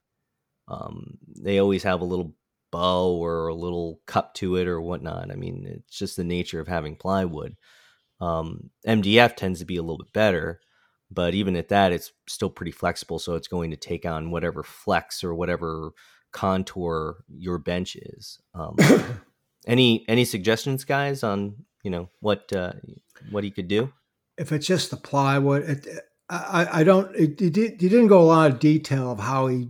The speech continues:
Speaker 2: joined these two pieces of plywood together.
Speaker 1: Yeah.
Speaker 2: If he didn't glue them together,
Speaker 1: Mm-hmm.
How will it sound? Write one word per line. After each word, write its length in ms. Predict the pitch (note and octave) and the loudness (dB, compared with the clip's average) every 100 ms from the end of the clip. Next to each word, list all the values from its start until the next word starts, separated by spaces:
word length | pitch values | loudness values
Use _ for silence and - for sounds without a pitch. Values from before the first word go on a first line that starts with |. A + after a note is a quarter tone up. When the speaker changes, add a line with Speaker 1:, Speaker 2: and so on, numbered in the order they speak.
| C3 - | -12 -2
Speaker 2:
joined 340 | D3 C3+ C3+ | 2 2 2
these 160 | A#2 - | -2 -8
two 180 | C3 | -10
pieces 440 | A#2+ A#2 A2 C3 G#2+ | -8 -8 -8 -12 -16
of 80 | G2+ | -10
plywood 480 | A2 G#2+ A#2 A#2 | -8 -6 -8 -12
together. 460 | A#2+ G2+ F#2+ - - _ _ _ _ - | -12 -14 -14 -18 -20 _ _ _ _ -14
Speaker 1:
Yeah. 120 | F2 | -8
Speaker 2:
If 160 | C3+ - | -6 -4
he 120 | D3+ | -4
didn't 560 | B2 - E3+ E3+ D#3+ - - C3+ | -2 2 4 4 -2 -6 -16 -10
glue 360 | B2 C#3 D#3+ E3+ | 0 6 6 6
them 220 | F3+ E3+ | 2 0
together, 760 | E3+ E3 E3+ E3+ G3+ G3 C#3+ _ _ _ _ _ - | -2 -4 -2 -2 -4 -6 -10 _ _ _ _ _ -16
Speaker 1:
Mm-hmm. 260 | G2 F#2+ | -14 -12